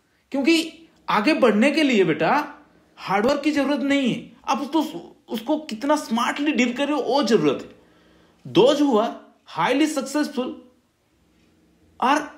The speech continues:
not do really hard working and those who are not successful are they really do hard work।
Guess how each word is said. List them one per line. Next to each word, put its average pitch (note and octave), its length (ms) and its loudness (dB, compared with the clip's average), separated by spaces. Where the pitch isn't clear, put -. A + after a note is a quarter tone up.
not G#3 520 4
do D#4+ 80 2
really D4 380 2
hard B3+ 160 -4
working A3 300 -4
and A#3+ 220 -2
those C#4+ 180 4
who C#4+ 140 2
are D#4 220 2
not D4 220 4
successful C#4 500 -4
are C#4 160 2
they C4 160 4
really B3+ 320 0
do C4 200 0
hard A3+ 200 0
work। G#3+ 220 2